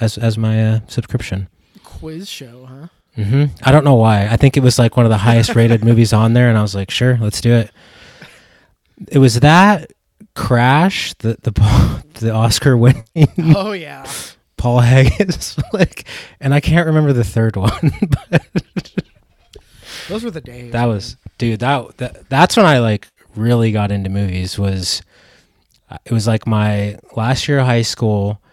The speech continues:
Speaker 1: I only went to, like, two periods a day because I only needed, like, a credit to graduate. And so the first four periods, I was like, "Nah, n-, not important."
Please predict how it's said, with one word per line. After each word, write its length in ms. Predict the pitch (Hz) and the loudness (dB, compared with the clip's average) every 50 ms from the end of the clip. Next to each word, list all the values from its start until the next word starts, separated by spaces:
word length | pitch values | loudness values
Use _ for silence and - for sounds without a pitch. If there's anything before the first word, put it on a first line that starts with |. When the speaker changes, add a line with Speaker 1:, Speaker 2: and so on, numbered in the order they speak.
| _ _ _ _ _ _ - | _ _ _ _ _ _ -8
Speaker 1:
I 120 | 107 110 120 | -4 -2 0
only 180 | 123 123 123 | 2 2 2
went 180 | 117 120 113 - | 2 0 -2 -4
to, 100 | - 117 | -6 -6
like, 280 | 104 101 92 - - | -6 -6 -8 -10 -12
two 220 | - - - 127 120 | -10 -4 -2 -2 -2
periods 420 | - 131 120 117 117 113 104 - | 0 0 0 0 0 0 -2 -4
a 60 | 107 | -6
day 520 | 95 107 107 107 107 104 104 104 107 101 - - _ _ - | -4 -4 -2 -2 -4 -4 -4 -6 -6 -8 -10 -14 _ _ -10
because 680 | 113 107 - - 110 107 104 101 101 98 95 - - - _ _ - | -10 -10 -8 -6 -6 -4 -4 -4 -4 -6 -8 -10 -12 -14 _ _ -8
I 80 | - 110 | -6 -4
only 200 | 110 107 104 104 | -2 -2 -2 -2
needed, 180 | 104 104 104 101 | -2 -4 -4 -4
like, 160 | 101 98 - | -6 -6 -8
a 40 | 98 | -10
credit 540 | - - 113 104 101 101 101 101 101 - - | -10 -6 -6 -6 -4 -6 -6 -8 -10 -14 -12
to 100 | - 107 98 | -10 -10 -10
graduate. 720 | - - 101 95 98 101 104 110 110 113 117 120 - - _ _ _ _ _ _ _ _ _ _ _ _ _ _ _ _ _ _ | -10 -8 -6 -6 -6 -6 -4 -4 -2 -2 -4 -4 -6 -12 _ _ _ _ _ _ _ _ _ _ _ _ _ _ _ _ _ _
And 180 | - 107 92 | -12 -12 -10
so 240 | - - 113 104 101 | -6 -4 -4 -2 -2
the 80 | 98 - | -4 -4
first 280 | - - 107 95 - | -6 -4 -6 -6 -6
four 200 | - 110 107 104 | -6 -6 -6 -6
periods, 320 | - - 104 104 104 98 101 | -4 -4 -4 -4 -4 -4 -4
I 40 | |
was 120 | 98 95 92 | -6 -6 -8
like, 260 | 92 92 92 _ - - | -8 -10 -12 _ -18 -18
"Nah, 120 | 139 113 90 95 - - - - | -16 -14 -14 -14 -14 -16 -16 -14
n-, 180 | 120 123 120 - | -14 -14 -10 -8
not 140 | 120 110 101 | -6 -6 -6
important." 520 | 101 101 104 104 98 107 117 110 104 - | -6 -8 -8 -10 -10 -10 -12 -14 -14 -16